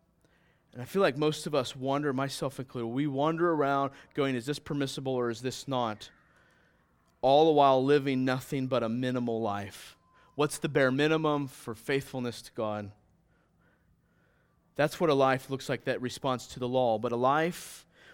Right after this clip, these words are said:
what would it look like for a life that says, "Grace upon grace has been given to me. Now what glory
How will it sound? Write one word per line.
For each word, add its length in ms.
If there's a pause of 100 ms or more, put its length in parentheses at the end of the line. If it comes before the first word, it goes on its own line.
(100)
what 160
would 120
it 60
look 320
like 320
for 160
a 60
life 340
that 140
says, 320
"Grace 680 (220)
upon 420
grace 640 (160)
has 220
been 220
given 400
to 200
me. 320 (220)
Now 160
what 340
glory 720